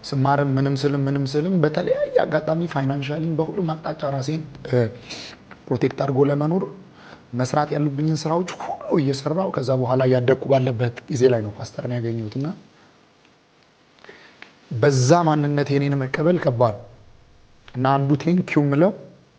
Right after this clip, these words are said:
በዛ ማንነቴ እኔን ስለተቀበለኝ። አሁን ማንም ሰው ቢያይ በእርግጠኝነት ብዙ ነገር አድርጎ ይቀበለኛል።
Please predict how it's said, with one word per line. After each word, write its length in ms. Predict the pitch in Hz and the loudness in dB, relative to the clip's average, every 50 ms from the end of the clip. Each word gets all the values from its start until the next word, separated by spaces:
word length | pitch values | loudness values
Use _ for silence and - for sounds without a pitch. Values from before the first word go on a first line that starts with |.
| _ _ _ - - - _ _ _ | _ _ _ -20 -20 -20 _ _ _
በዛ 320 | - 127 120 139 135 127 123 147 151 | -4 0 2 2 2 4 2 2 2
ማንነቴ 460 | 147 135 127 131 131 131 127 120 117 - | 2 2 2 2 0 0 0 -2 -4 -6
እኔን 200 | - - 139 120 | -12 -14 -12 -10
ስለተቀበለኝ። 760 | - 127 107 104 107 - - - - 123 123 120 117 110 - - - - - _ _ _ _ _ _ _ - - - - - - - - - - - - - - | -8 -8 -8 -8 -10 -12 -14 -6 -2 0 2 2 2 0 -2 -6 -14 -20 -20 _ _ _ _ _ _ _ -20 -20 -20 -20 -20 -20 -20 -20 -20 -20 -20 -18 -6 -2
አሁን 220 | 143 139 190 247 240 185 | 0 2 2 4 4 6
ማንም 380 | 170 185 247 311 - 254 233 202 | 4 4 2 0 -2 0 0 0
ሰው 180 | 190 - 226 226 202 | 4 4 4 4 6
ቢያይ 280 | 170 151 156 175 220 220 - - - - - - - _ _ _ _ _ _ _ _ | 6 4 6 6 4 2 0 -4 -12 -18 -20 -20 -20 _ _ _ _ _ _ _ _
በእርግጠኝነት 880 | 123 120 135 135 123 110 110 170 180 233 - 165 156 160 170 208 - - - - - - - - _ _ _ - - - _ - _ - - - - - _ - | 0 2 4 4 2 4 2 0 0 2 0 2 4 4 4 2 0 -2 -10 -18 -20 -20 -20 -20 _ _ _ -20 -20 -20 _ -20 _ -20 -20 -20 -20 -18 _ -2
ብዙ 120 | 143 170 233 | 0 2 2
ነገር 240 | 254 185 160 139 143 131 | 2 2 2 4 4 2
አድርጎ 220 | 123 127 131 156 175 | 2 2 4 4 2
ይቀበለኛል። 640 | 156 - - - 117 117 107 101 131 147 - - | 2 2 -4 -4 -4 -4 -4 -4 -6 -12 -16 -20